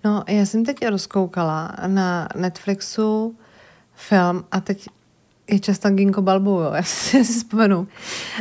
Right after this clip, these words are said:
A pointa je v tom, že to byl tak strašný film, že jsem třeba ve čtvrtce, jakože málo kdy si člověk jako řekne, „Pane bože, to jsou tak strašný dialogy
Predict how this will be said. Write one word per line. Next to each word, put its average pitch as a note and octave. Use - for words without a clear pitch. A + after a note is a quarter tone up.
A G3+
pointa G#3+
je D#4+
v D#4+
tom, D4+
že A3+
to G#3
byl G3+
tak G3
strašný A#3+
film, C#3+
že F#3
jsem F#3+
třeba G3+
ve G3
čtvrtce, A3
jakože G3
málo B3+
kdy B3
si A#3+
člověk A#3
jako A#3+
řekne, F3+
„Pane G3
bože, A3
to G#3+
jsou A3
tak A#3+
strašný A#3
dialogy F3